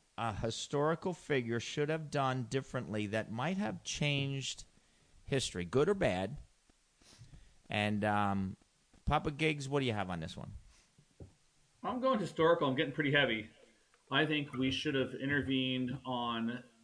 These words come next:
Speaker 2: that terrible human being from Germany. We should have intervened on Hitler sooner. And, uh, yeah, whether it's the U S joining World War Two earlier and, or the European leaders, I think we had to go after him sooner.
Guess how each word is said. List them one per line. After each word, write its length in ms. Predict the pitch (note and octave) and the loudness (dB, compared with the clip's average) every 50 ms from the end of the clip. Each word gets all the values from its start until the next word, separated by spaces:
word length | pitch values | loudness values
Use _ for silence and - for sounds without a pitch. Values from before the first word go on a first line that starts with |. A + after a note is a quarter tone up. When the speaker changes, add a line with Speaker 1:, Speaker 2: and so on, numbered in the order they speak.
| _ _ A#2+ | _ _ -6
Speaker 2:
that 360 | A#2 A#2+ A#2 A2+ A2+ - - - | -4 -2 -2 -2 -4 -8 -6 -4
terrible 600 | D3 C#3+ C#3+ C#3 B2+ C3+ C3+ C3 C3 C3 - - - - - - | -2 0 0 0 0 0 2 2 0 0 -2 -8 -16 -20 -18 -10
human 240 | - C#3 C3+ C3+ B2+ | -6 -4 -2 -2 0
being 340 | A#2+ B2+ B2 A#2+ A#2+ A#2+ A2+ | 0 0 0 0 0 -4 -4
from 160 | - B2+ A#2 A2 | -6 -6 -6 -4
Germany. 280 | A#2 A#2 A2 G#2+ A2 A2 | -4 -4 -4 -4 -6 -6
We 100 | A#2+ B2 | -6 -6
should 160 | - - C3 | -6 -4 -4
have 80 | B2 A#2+ | -4 -4
intervened 340 | B2 A#2 A2+ A#2 A#2 A2+ A2+ | -4 -6 -6 -6 -6 -6 -6
on 140 | G#2+ A2 | -6 -6
Hitler 320 | A2 C3 B2+ C3 A#2+ A#2+ A#2 | -6 -6 -6 -4 -6 -8 -8
sooner. 480 | - - A#2+ A2+ G#2+ G#2+ G2+ G2+ G2+ - _ _ _ _ _ _ _ _ _ - | -8 -8 -8 -8 -6 -8 -8 -10 -12 -16 _ _ _ _ _ _ _ _ _ -10
And, 260 | A2+ A2 G#2+ G#2 G2+ | -8 -6 -6 -4 -4
uh, 220 | G#2 G2 F#2 F#2 F#2+ - - - - - - - _ _ _ _ _ - | -4 -4 -6 -8 -10 -12 -16 -18 -20 -20 -20 -20 _ _ _ _ _ -8
yeah, 120 | - B2 A2 | -6 -4 0
whether 220 | A2+ B2+ C3 C3+ C3 | 2 4 6 6 4
it's 120 | C3 - | 4 2
the 100 | C#3 C3+ | 0 0
U 160 | C#3 D3 C#3+ C#3+ | 2 2 4 2
S 320 | D#3+ D#3 - - - - - - - _ _ - - _ _ - | 2 0 -2 -8 -12 -16 -18 -20 -20 _ _ -20 -20 _ _ -2
joining 240 | - D#3+ D3+ D3+ C#3+ | 0 2 2 2 4
World 240 | D3 D3 D3 D3 C#3+ | 2 2 2 2 2
War 380 | C#3+ D3 C#3+ C#3+ C#3+ D3 - - | 2 2 2 2 0 -4 -8 -4
Two 220 | - E3 D#3+ D3+ | 0 0 2 2
earlier 320 | C#3 D3 D3 D3 D3 D3 D3 | 2 2 2 2 2 0 0
and, 180 | - C#3+ C#3+ - B2+ C3+ - - | -2 -4 -4 -4 -4 -4 -2 0
or 80 | C#3 | 0
the 80 | B2+ C3 | 0 0
European 400 | B2+ C#3 C#3+ C3+ - C#3+ C3+ B2+ | 0 0 -2 -2 -2 -2 -2 0
leaders, 380 | B2+ B2+ A#2+ B2 A#2+ A#2+ - - | 0 0 0 -2 -4 -4 -8 -10
I 80 | A2+ G#2+ | -12 -10
think 220 | G#2+ B2+ B2 A2+ | -8 -8 -10 -8
we 140 | A#2+ A#2+ A2+ | -8 -8 -6
had 240 | A2 G#2+ G#2+ G2+ G2+ | -4 -4 -6 -6 -4
to 140 | G#2 G#2 G#2 - - - - - - _ _ _ _ - - | -6 -6 -6 -8 -12 -16 -18 -18 -18 _ _ _ _ -12 -8
go 140 | B2 A2 A2 | -6 -4 -2
after 240 | G#2+ G#2 - - A2 | -2 -4 -4 -8 -10
him 180 | G#2+ A2 G#2+ | -8 -8 -8
sooner. 300 | G2 - - F2 D#2 E2 | -10 -12 -14 -16 -18 -18